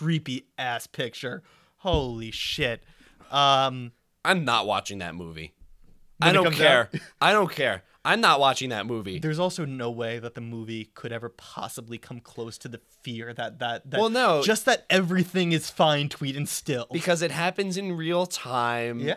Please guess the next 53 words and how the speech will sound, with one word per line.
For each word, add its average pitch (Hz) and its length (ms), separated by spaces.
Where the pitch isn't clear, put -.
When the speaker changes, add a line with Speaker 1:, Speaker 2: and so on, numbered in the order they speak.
Speaker 2:
It's 117 380
like 123 340
you're 131 340
there, 127 360
you're 127 180
experiencing 123 800
it. 117 140
It's 135 100
like 156 160
being 147 360
in 139 200
a 131 80
horror 123 340
movie. 76 400
Speaker 1:
It 135 160
very 135 200
Speaker 2:
But 127 80
Speaker 1:
much 104 160
is. 120 200
Speaker 2:
from 120 220
a 113 60
safe - 480
distance. - 520
Speaker 1:
From 147 200
a - 20
safe 120 300
distance. 110 640
Yeah. 135 160
All 135 100
right. 226 220
That 139 180
Speaker 2:
Let's - 200
do 254 240
the 175 120
outro. - 500
I, 180 100
I 196 240
Speaker 1:
follow 190 220
Speaker 2:
wanna 147 100
go 123 220
home. 120 320
Speaker 1:
Go 202 200
follow 180 540
Adam 156 320
Tots 139 380
on 139 100
Instagram 123 680
and 127 220
at 131 240
Moby 131 320
Dickhead 120 480
on, 120 320
uh, 117 360